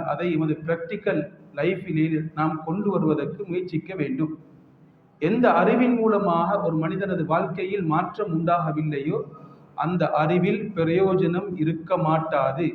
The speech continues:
அந்த அறிவை தேடுவதில் எந்த ஒரு பிரயோஜனமும் இல்லை என்று இப்னுல் கய்யிம் ஜௌசியா ரஹ்மத்துல்லாஹி அலைஹி சொல்லி காட்டுகின்றார். இரண்டாவது சொல்கின்றார்கள்,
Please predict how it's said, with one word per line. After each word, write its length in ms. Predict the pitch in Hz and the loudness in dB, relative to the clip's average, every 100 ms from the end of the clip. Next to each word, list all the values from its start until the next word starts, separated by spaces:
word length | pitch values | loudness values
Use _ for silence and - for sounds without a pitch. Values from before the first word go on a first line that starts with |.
| - | -6
அந்த 200 | 156 190 | -8 0
அறிவை 360 | 156 160 170 190 - | 2 2 2 -2 -2
தேடுவதில் 580 | 165 175 160 156 - 160 | -4 -2 -2 -2 -2 -4
எந்த 140 | 180 175 | -4 -2
ஒரு 120 | 202 180 | -2 0
பிரயோஜனமும் 640 | 175 190 175 170 180 175 | 0 0 0 -2 -2 0
இல்லை 240 | 156 170 165 | 0 -2 -6
என்று 280 | 147 160 185 - - - - - - - - | -8 -10 -12 -14 -20 -20 -20 -20 -20 -20 -10
இப்னுல் 280 | 160 202 202 | -4 -2 0
கய்யிம் 280 | 226 247 208 | 2 2 4
ஜௌசியா 320 | 202 202 180 | 4 4 2
ரஹ்மத்துல்லாஹி 640 | 156 160 156 147 147 147 | 0 -2 -2 0 0 0
அலைஹி 180 | 135 151 151 | -2 -4 -6
சொல்லி 160 | 139 | -10
காட்டுகின்றார். 500 | 135 123 - - - - - - _ _ _ _ | -12 -14 -16 -20 -20 -20 -20 -20 _ _ _ _
இரண்டாவது 340 | 165 226 247 220 | 0 4 4 4
சொல்கின்றார்கள், 580 | 202 185 170 151 - | 4 4 4 2 2